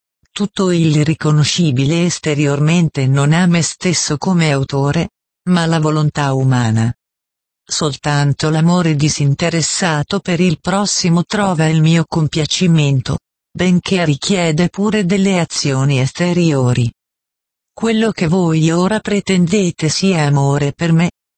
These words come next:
non ve lo chiedo se non ha per motivo il mio comandamento d'amore.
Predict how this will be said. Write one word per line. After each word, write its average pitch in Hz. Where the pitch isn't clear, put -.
non 165
ve 156
lo 151
chiedo 151
se 147
non 175
ha 170
per 196
motivo 170
il 160
mio 165
comandamento 151
d'amore. 147